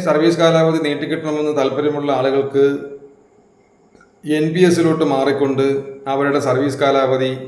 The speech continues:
അറുപത് വയസ്സിലേക്ക് എത്തുന്നതിൽ അവർക്ക്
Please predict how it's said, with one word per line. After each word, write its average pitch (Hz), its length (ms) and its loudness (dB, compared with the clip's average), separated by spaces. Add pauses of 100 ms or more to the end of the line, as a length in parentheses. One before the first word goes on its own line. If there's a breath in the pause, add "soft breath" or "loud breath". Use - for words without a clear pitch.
(600)
അറുപത് 143 400 2
വയസ്സിലേക്ക് 135 560 0 (760)
എത്തുന്നതിൽ 139 540 0 (1900)
അവർക്ക് 147 300 0